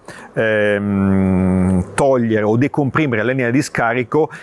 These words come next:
inevitabilmente mi sposta la curva di coppia in alto, quindi proprio so-, è un lavoro che noi sconsigliamo di fare. O uno si tiene la macchina così,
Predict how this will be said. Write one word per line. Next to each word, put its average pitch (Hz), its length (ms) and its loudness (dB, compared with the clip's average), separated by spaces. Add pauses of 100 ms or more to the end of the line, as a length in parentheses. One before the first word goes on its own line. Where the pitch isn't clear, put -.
(140)
inevitabilmente 127 1200 0
mi 123 140 0
sposta - 600 -2
la 113 120 0
curva 127 340 0
di 147 140 -4
coppia 120 420 -2
in 107 100 -2
alto, 90 300 -4
quindi 113 240 -2
proprio 110 240 -4
so-, 131 140 -2
è - 80 -4
un 127 160 2
lavoro 139 280 2
che 127 120 -4
noi 127 200 0 (340)
sconsigliamo 135 720 -2
di 143 120 0
fare. 143 400 0
O 156 140 2
uno 156 180 2
si 120 140 -2
tiene 123 200 -2
la 117 100 -2
macchina 147 360 -2
così, 170 360 0